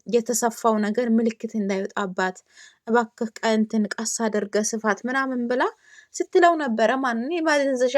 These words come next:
ስለወጉኝ ምንም አላመመኝም። ይሄ ቁስሉ ቦታ ሲ-፣ እንትን ሲሰፉኝ ይታየኛል። የሆነ እንትን የሆነ ሳብ ሲያደርጉ ምናምን ይሄ ቆዳዬ እንትን ሲል ይታየኛል። ግን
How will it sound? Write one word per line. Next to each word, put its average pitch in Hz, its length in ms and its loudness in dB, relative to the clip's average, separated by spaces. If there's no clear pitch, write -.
ስለወጉኝ 262 580 4
ምንም 370 300 2
አላመመኝም። 254 680 0
ይሄ 220 140 -2
ቁስሉ 226 300 -6
ቦታ 214 220 -2
ሲ-፣ 220 200 0
እንትን 226 280 2
ሲሰፉኝ 339 600 2
ይታየኛል። 262 840 0
የሆነ 247 260 0
እንትን 214 320 0
የሆነ 285 240 4
ሳብ 294 300 2
ሲያደርጉ 277 460 0
ምናምን 269 380 0
ይሄ 269 160 0
ቆዳዬ 262 460 4
እንትን 254 320 -4
ሲል 285 220 -6
ይታየኛል። 220 760 -2
ግን 403 180 -2